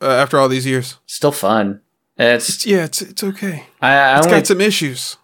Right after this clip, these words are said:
Speaker 2: It definitely. Um, I'm definitely o-, I'm only playing it in passing, really. I'm not, like,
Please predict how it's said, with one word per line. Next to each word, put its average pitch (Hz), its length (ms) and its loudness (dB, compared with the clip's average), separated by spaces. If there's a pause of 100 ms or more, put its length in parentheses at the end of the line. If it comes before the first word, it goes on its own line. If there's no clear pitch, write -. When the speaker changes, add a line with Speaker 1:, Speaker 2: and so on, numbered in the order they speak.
Speaker 2:
It 127 200 0
definitely. 101 600 -4
Um, 110 340 0
I'm 117 280 0
definitely 139 420 0
o-, 117 160 2
I'm 117 240 -2
only 131 200 2
playing 104 360 -4
it 87 100 -8
in 92 100 -10
passing, 90 540 -8
really. 85 400 -12
I'm 90 180 -8
not, 92 240 -6
like, 92 240 -8